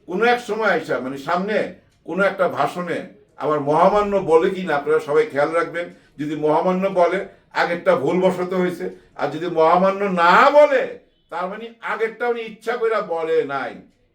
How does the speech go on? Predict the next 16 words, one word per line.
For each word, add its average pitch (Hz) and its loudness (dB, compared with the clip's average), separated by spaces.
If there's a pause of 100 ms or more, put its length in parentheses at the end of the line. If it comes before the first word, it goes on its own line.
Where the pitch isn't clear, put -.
(140)
এটা 285 0
সমালোচনা 196 -6
হচ্ছে 104 -16
এখন। 92 -16 (240)
দেখেন, 151 -8 (300)
ওই 180 -8
যে 185 -6
বললাম 185 -4
না, 170 -6
কথা 151 -6
রাবারের 143 0
মতো, 143 -8
মানুষ 135 -10
টাইনা 147 -4
লম্বা 127 -4
করবে। 113 -10